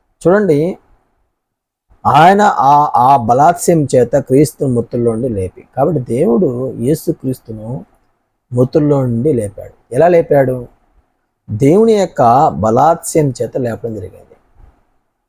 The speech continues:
ఈరోజు మన జీవితాల్లో కూడా మనం విశ్వసించవలసిన విషయం ఏంటంటే, యేసుక్రీస్తు ఎలాగైతే మృతుల్లోంచి లేపబడ్డాడో,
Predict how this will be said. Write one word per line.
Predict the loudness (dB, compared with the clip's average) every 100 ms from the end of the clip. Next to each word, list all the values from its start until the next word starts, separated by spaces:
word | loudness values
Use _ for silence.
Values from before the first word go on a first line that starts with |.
| _ _ _ _ _ _ _ _ _ -20 _ _ 0
ఈరోజు | 2 4 4 2 0 -2 -6 _ _ -4
మన | 0 2
జీవితాల్లో | 2 0 2 0 0 -2
కూడా | -2 -2 0
మనం | -2 -2 -2
విశ్వసించవలసిన | -4 -4 -4 -2 0 -2 -2
విషయం | -10 -10 -10 -12
ఏంటంటే, | -10 -14 -14 -16 -18 -20 _ _ _ _ _ _
యేసుక్రీస్తు | 2 2 2 -2 0 0 0 -2 -2 2 2 2
ఎలాగైతే | 2 2 4 2 2
మృతుల్లోంచి | 0 -2 -2 0 2 2 0 -2 -4
లేపబడ్డాడో, | -4 -4 -6 -8 -8 -6 -4 -4 -6